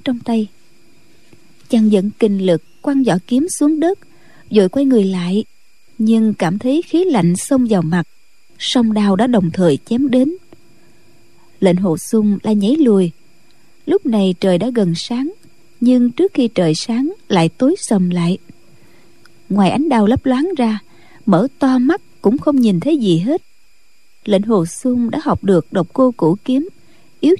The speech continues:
chỉ của kiếm pháp này là thấy được chỗ sơ hở trong chiêu số của địch nhân mới thừa thế mà đánh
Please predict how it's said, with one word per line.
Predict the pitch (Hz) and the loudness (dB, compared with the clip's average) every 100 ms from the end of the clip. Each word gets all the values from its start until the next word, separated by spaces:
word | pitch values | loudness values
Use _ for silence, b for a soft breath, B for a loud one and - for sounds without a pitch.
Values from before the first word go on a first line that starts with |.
| - | 0
chỉ | 170 196 | 0 0
của | - | -2
kiếm | 196 269 311 | -2 -4 -4
pháp | 381 339 | -4 0
này | 214 196 180 - - 214 | 2 2 0 -6 -14 -4
là | 208 185 | 0 0
thấy | - 302 294 | 0 -2 2
được | 185 - | 0 0
chỗ | 175 214 | 0 0
sơ | - - 240 196 | -2 0 0 0
hở | 175 151 285 | 0 0 -2
trong | 269 202 | -2 -2
chiêu | 185 233 220 | 0 0 0
số | 202 - 240 381 | -2 -2 0 2
của | - | 0
địch | 208 - | 0 -2
nhân | 202 220 214 190 b b b - | 0 2 0 -2 b b b -4
mới | 359 | -2
thừa | 254 170 151 | 2 0 0
thế | 226 269 370 | -2 -4 -2
mà | 190 | -4
đánh | 208 | -4